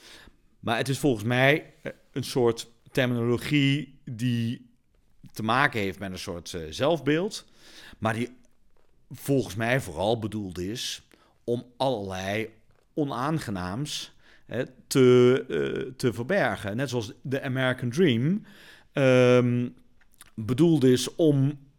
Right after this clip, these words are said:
eh, het idee te geven, hè, dat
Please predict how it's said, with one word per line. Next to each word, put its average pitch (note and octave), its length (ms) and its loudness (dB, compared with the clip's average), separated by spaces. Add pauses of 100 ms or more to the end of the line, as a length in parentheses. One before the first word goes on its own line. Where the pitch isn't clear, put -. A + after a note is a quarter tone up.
(420)
eh, B2 400 -8 (340)
het C#3 160 0
idee E3 340 4
te E3+ 100 -4
geven, C3+ 640 -4
hè, C#3 200 -6
dat B2 360 -2